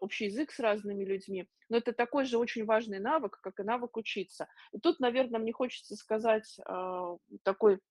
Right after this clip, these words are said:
пои-, позитивный, может быть, пример. Вот классная руководительница у Гоши, он лю-, очень любил всегда с собой книжки в школу принес-, нести. И он, м, э,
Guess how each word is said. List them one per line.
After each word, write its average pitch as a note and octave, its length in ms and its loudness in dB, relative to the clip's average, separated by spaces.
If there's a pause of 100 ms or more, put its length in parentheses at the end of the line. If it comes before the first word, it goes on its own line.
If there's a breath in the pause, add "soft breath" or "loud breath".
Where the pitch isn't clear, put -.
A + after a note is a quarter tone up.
(1400)
пои-, A3+ 180 8
позитивный, C4 880 4 (200)
может G#3+ 200 -4
быть, G#3+ 200 -8
пример. A#3 380 0
Вот A3 220 -2
классная G#3+ 380 0
руководительница A3+ 720 -2
у G#3+ 60 2
Гоши, G3+ 300 0
он G#3+ 100 0
лю-, A#3 80 2
очень A3 220 -2
любил G#3 280 2
всегда G#3+ 300 4
с - 80 -8
собой G3 240 -4
книжки F#4 340 2
в - 40 -8
школу G3 340 8
принес-, F#3+ 380 -4
нести. F#3 400 0 (280 soft breath)
И - 60 12
он, F4 160 12 (260)
м, G3+ 460 4
э, - 240 -18